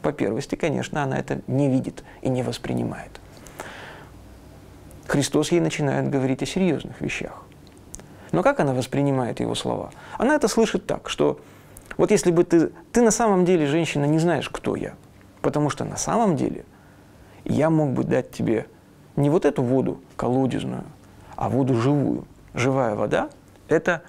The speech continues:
так называли воду проточную, весеннюю воду. Это, э, по весне она была, а здесь, очевидно, весны нет, и такая проточная вода ценилась очень высоко.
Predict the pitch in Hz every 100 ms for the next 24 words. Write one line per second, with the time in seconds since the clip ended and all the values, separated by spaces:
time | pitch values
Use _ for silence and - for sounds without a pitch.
0 | - 135 127 120 127 156 139 120 143 127
1 | - 120 170 143 - 143 - - 120 -
2 | 156 185 170 156 127 120 117 - - -
3 | - - - - 120 151 151 151 143 131
4 | 123 120 123 139 135 131 170 160 135 120
5 | 120 151 202 - - - - 113 131 143
6 | - - - - - - - - - 123
7 | 127 123 123 - - - - 135 - 139
8 | 120 127 196 - 139 120 - 120 - 131
9 | 127 - 110 113 113 123 - - 143 175
10 | 160 147 - 147 135 - - -